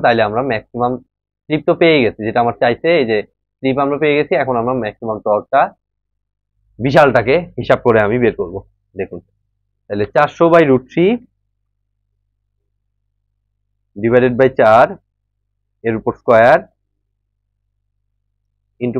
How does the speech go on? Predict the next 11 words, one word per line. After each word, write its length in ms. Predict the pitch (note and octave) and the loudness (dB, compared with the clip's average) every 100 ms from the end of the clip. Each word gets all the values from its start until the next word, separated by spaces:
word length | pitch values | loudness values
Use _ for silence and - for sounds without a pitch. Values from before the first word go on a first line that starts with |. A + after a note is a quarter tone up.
| - | -2
পয়েন্ট 240 | B2+ C3 C3 | -2 0 0
ওয়ান 200 | C3+ C#3+ D3+ | 0 0 -2
into 180 | B2+ C3 B2+ - | -4 -6 -8 -6
three 300 | B2 B2+ D#3+ E3 B2 | -2 0 -2 -2 -6
into 200 | A2 C3+ C3 | -6 -6 -4
পয়েন্ট 220 | A2+ A2+ G#2 | -4 -4 -4
জিরো 140 | G#2 F#2 | -2 -2
ওয়ান 140 | F2 F2+ _ _ _ _ _ _ _ _ _ _ _ _ _ _ _ _ _ _ _ _ _ _ _ _ _ _ _ _ _ - | -4 -12 _ _ _ _ _ _ _ _ _ _ _ _ _ _ _ _ _ _ _ _ _ _ _ _ _ _ _ _ _ -10
into 160 | A#2+ B2+ - | -8 -6 -6
sixty 440 | B2 A2+ _ B2+ C3+ G#3 - _ _ _ _ _ _ _ _ _ _ _ - G2+ | -6 -6 _ -4 -2 -4 -8 _ _ _ _ _ _ _ _ _ _ _ -12 -6
divided 340 | A2 A2+ | -2 -2